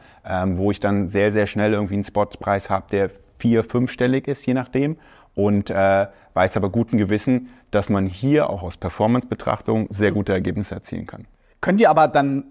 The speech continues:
Speaker 2: die These bestätigen, okay, wenn man anfängt, fängt man klein an, geht dann immer größer. Ist es so,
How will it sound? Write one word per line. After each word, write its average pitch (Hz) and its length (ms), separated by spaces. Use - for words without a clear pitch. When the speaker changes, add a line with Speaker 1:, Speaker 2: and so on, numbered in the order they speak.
Speaker 2:
die 139 140
These 160 320
bestätigen, 151 600
okay, 156 500
wenn 139 200
man 165 160
anfängt, 180 480
fängt - 240
man 127 160
klein 165 320
an, 156 340
geht 151 180
dann 139 100
immer 139 180
größer. 175 460
Ist 190 240
es 196 140
so, 196 280